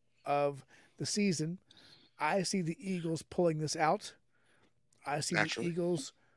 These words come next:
Speaker 1: pulling it out by ten, uh, because I also believe that you cannot discredit Wink Martindale's defense and what he's done for the Giants, turn things around. Same thing with Dable.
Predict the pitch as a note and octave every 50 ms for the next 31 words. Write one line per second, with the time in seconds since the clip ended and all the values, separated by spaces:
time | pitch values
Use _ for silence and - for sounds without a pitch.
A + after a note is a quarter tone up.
0 | _ _ _ _ - F3+ F3 D#3 D#3 D#3 D3+ D3 D3+ D3+ - _ _ _ _ _
1 | - C#3 C#3 C3+ - - F3+ E3 F3+ A#3 E4+ - _ _ - _ _ _ - _
2 | _ _ _ _ _ _ _ _ _ - - C#3 C#3 C3+ C3+ C3+ D3 - - D#3+
3 | D#3 C#3+ - - - D3 D3 D3 D3+ D#3+ - D#3 D3+ D#3 - E3+ D#3 D3+ D3+ D3+
4 | D#3 D#3 D#3 D#3 D3 - - _ - - _ _ _ _ - D#3+ D3+ D3 - _
5 | _ - D#3 C#3+ - - E3 E3+ D#3+ D#3 D#3 - - - D3 - - - E3+ D#3
6 | C#3+ - - C#3+ D3 D3+ D3+ F3 D#3 D3 - C#3+ D3 D3 C#3 C#3+ C#3 C#3 C3+ -
7 | - E3 F3+ E3+ - G3+ F#3+ F#3+ F3+ - - - D3 C#3 C#3+ C#3+ C3+ D3 C#3 C3+
8 | - D3+ D3+ D3 - D3 C3+ C3 C3 D3 D3+ D3+ D#3 D#3+ D#3+ - - - _ -
9 | _ _ _ _ _ - F3 D#3+ C#3+ D3 D3 D3+ C3+ C#3 D3 D3+ D3+ D#3 D#3+ D#3+
10 | F3+ G#3 - - D3+ D3 C#3+ C#3 C#3 C3+ C3+ D3 D3+ D#3+ E3+ E3 F3+ F#3+ G#3